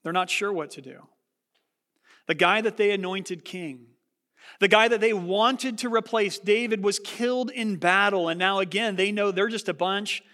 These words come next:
of traitors, and their lives are in danger. So what should they do to make things right? Well, one side of the argument says in verse ten, "Now therefore, why do you say nothing about bringing the king back?"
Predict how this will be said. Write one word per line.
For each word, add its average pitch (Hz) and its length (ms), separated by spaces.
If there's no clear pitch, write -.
of 156 140
traitors, 160 760
and 156 100
their 156 80
lives 165 420
are 156 120
in 151 100
danger. 160 400
So 180 180
what 202 360
should 202 360
they 170 220
do 151 540
to 170 100
make 151 280
things 147 360
right? 139 360
Well, 156 120
one 226 220
side 220 220
of 185 80
the 185 80
argument 180 480
says 175 400
in 170 100
verse 165 300
ten, 180 580
"Now 208 220
therefore, 208 480
why 190 240
do 233 80
you 233 100
say 208 240
nothing 202 500
about 180 300
bringing 190 380
the 180 100
king 180 300
back?" 160 520